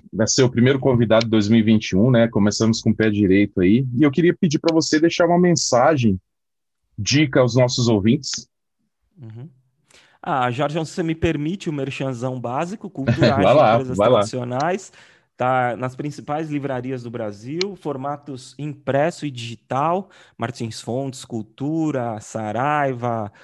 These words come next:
Speaker 2: é, Travessa, aí tem Google Books, Amazon, é, Kindle, tem no Amazon também pra comprar impresso, enfim.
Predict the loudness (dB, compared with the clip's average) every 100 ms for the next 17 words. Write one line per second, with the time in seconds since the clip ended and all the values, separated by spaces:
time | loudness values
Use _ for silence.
0 | _ _ -2 0 0 -2 -2 -2 -2 0
1 | -2 -6 -6 -6 -6 -6 -6 -6 -8 -8
2 | -10 -10 -10 -8 -4 -2 -4 -2 0 2
3 | 0 -2 -10 -8 -6 -6 -6 -8 -10 -14
4 | _ _ _ -6 -4 -2 -4 -8 -12 -18
5 | _ -8 -6 -4 -2 -2 -2 -6 _ -6
6 | -4 -6 -4 -4 -4 -4 -4 -6 -6 -6
7 | -8 -8 -8 -8 -6 -6 -4 -8 -10 -12